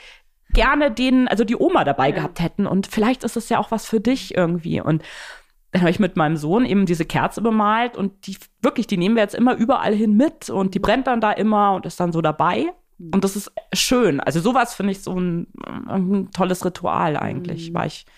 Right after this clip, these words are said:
Speaker 2: Mhm.
Speaker 1: meiner Freundin sehr dankbar, dass sie diese
Speaker 2: Mhm.
Speaker 1: tolle Idee hat.
Speaker 2: Mhm.
Speaker 1: <laughs> Ja.
Speaker 2: Ja, ja, das fällt vielen ja gar nicht leicht, irgendwie
Speaker 1: Mhm.
Speaker 2: so Rituale zu finden, in einer, auch in einer
Speaker 1: Mhm.
Speaker 2: Gesellschaft, in der wir eigentlich uns mit Trauerritualen oder so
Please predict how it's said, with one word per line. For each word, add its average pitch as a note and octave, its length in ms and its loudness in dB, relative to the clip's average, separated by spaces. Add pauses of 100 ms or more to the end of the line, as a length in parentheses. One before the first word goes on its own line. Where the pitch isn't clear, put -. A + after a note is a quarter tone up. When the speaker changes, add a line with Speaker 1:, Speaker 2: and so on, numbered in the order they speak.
(200)
Speaker 2:
Mhm. F3+ 120 -16
Speaker 1:
meiner D3 200 0
Freundin D3 300 -2
sehr D3 160 0
dankbar, D3 400 -4
dass B2+ 120 -8
sie C3 100 -8
diese B2+ 200 -4
Speaker 2:
Mhm. - 60 0
Speaker 1:
tolle C#3 220 0
Idee D#3 340 0
hat. - 200 -4
Speaker 2:
Mhm. F3+ 600 -2
Speaker 1:
<laughs> - 40 2 (640)
Ja. G3 60 -4
Speaker 2:
Ja, F#3+ 220 2
ja, G#3+ 160 0
das G3 100 -6
fällt G3+ 240 -4
vielen A3 300 -2
ja G3 80 0
gar F#3+ 180 -2
nicht F#3 160 -4
leicht, F3+ 420 -2
irgendwie A3+ 380 -2
Speaker 1:
Mhm. A3 60 -2
Speaker 2:
so A3 160 -4
Rituale G#3+ 480 -4
zu - 120 -14
finden, A3 340 -4
in F#3 180 -2
einer, F#3 280 -2
auch - 100 -6
in F#3+ 120 -6
einer F#3 60 -4
Speaker 1:
Mhm. F3 60 -10
Speaker 2:
Gesellschaft, F3+ 540 -4
in F#3 140 -4
der F#3 240 -2
wir F#3 200 -2
eigentlich F#3 500 -4
uns F3+ 200 -6
mit F3+ 220 -4 (360)
Trauerritualen F#3 1000 0
oder F3 220 -2
so F3 260 -4